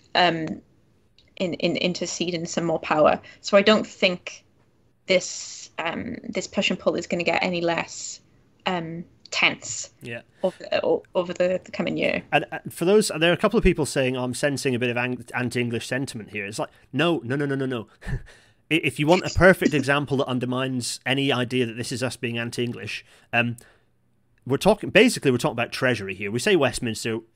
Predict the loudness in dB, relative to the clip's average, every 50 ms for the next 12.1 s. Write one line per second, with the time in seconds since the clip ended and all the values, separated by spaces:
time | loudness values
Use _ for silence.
0 | _ -12 -10 -2 2 2 4 4 4 2 0 0 -4 -4 -4 -2 -2 -2 -4 -6
1 | -6 -4 -4 -4 -4 -4 -4 -6 -6 -4 -4 -4 -4 -2 -4 -4 -4 -4 -4 -4
2 | -4 -6 -8 -10 -10 -10 -12 -12 -8 -4 -4 -4 -4 -6 -8 -10 -12 -12 -16 -20
3 | -20 -20 _ _ _ _ 2 2 2 0 -8 -16 _ _ _ _ _ _ -2 -2
4 | 0 0 2 2 2 4 2 0 2 2 0 0 0 -2 -2 -2 -2 -2 0 0
5 | -2 0 2 0 0 0 0 -2 -2 -2 -2 -2 -2 -4 _ -2 0 0 0 0
6 | -2 -4 -4 -2 -2 -2 -2 -4 -6 -8 -4 -2 -2 -2 -2 -2 -6 -6 -8 -8
7 | -8 -10 -12 -16 -14 -10 -10 -10 -6 -6 -6 -6 -4 -8 -10 -8 -8 -8 -6 -6
8 | -8 -8 -12 -6 _ -4 0 0 -2 -2 0 2 4 4 4 4 2 -2 -6 -2
9 | 0 2 4 4 4 4 0 0 0 -4 -8 -8 -8 -6 -2 0 0 2 4 4
10 | 4 2 0 -2 -10 -14 _ _ _ -6 -4 -4 -2 -2 -2 -4 -6 -8 _ _
11 | _ _ _ _ _ _ -6 0 2 2 2 2 -2 -4 -10 _ _ _ -10 -8
12 | -8 -8